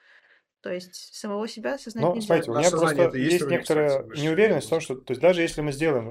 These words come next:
Speaker 2: э, там, по аналогии ещё какую-то систему, которая там, э, не будет ничем, э, значит, быть ничем не хуже человека, и она, ну, вот есть знаменитый тест, который Тьюринг предложил,
Speaker 3: Мгм.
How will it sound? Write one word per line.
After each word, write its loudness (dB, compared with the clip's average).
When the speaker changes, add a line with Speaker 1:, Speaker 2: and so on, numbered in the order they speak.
Speaker 2:
э, -2
там, -2
по -2
аналогии 0
ещё -2
какую-то -10
систему, 0
которая -4
там, -2
э, -6
не -6
будет -8
ничем, -8
э, -18
значит, -8
быть -12
ничем -6
не -8
хуже -8
человека, -4
и -4
она, -4
ну, -4
вот -4
есть -10
знаменитый -10
тест, -4
который -10
Тьюринг -8
предложил, -4
Speaker 3:
Мгм. -20